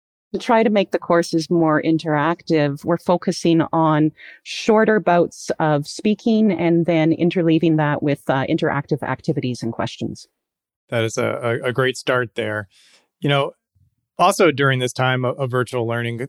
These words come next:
Speaker 2: there's, there's kind of some things we're discovering that, that might be a, a benefit. So is there any, anything you have discovered of some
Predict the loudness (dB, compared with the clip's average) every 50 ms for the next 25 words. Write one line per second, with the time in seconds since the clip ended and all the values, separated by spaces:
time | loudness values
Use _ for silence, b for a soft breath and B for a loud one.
0 | -8 _ -2 0 0 0 -2 -4 -10 -8 _ -2 -2 -2 0 0 0 0 0 -2
1 | -2 0 0 0 0 -2 -2 -2 -4 -4 -2 -2 -2 -2 -2 -4 -4 -2 -4 -4
2 | -4 -4 -6 -4 -2 -2 -4 -4 -4 -6 -6 -6 -6 -6 -8 -10 -10 -10 -10 -10
3 | -4 -2 -2 0 0 -2 -2 -4 -6 -6 -6 -8 -6 -4 -2 -2 0 2 2 2
4 | 2 2 2 2 2 0 0 -4 _ -2 0 0 0 2 0 0 0 2 2 0
5 | 0 0 -2 -4 -6 -4 -2 -2 -2 0 0 0 0 0 -2 -4 -8 -6 -4 -4
6 | -4 -4 -4 -4 -4 -4 -4